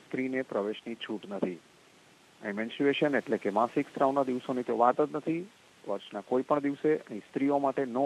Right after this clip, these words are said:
એન્ટ્રીના પાટિયા ઝૂલે છે. કારણ માત્ર એટલું કે સ્ત્રી છે. ધર્મસ્થાનમાં સ્ત્રીને પ્રવેશ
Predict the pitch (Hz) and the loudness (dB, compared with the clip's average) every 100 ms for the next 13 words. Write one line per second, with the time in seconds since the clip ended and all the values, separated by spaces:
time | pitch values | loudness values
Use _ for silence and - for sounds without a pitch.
0 | 135 127 104 113 117 - 117 135 135 143 | 0 -2 -4 -2 0 4 4 4 0 2
1 | 143 135 151 175 - - - - - - | 0 0 -2 -2 -12 -20 -20 -20 -20 0
2 | 101 107 113 107 113 123 156 170 202 - | 2 2 0 0 0 0 0 -4 -4 -16
3 | - - 95 - - 104 92 - 95 - | -16 -4 -2 -2 -4 -6 -6 -6 -8 -8
4 | - _ _ _ _ _ - 190 226 - | -20 _ _ _ _ _ 6 6 6 6
5 | 208 214 214 - 170 170 160 156 170 | 6 6 2 2 2 4 6 6 6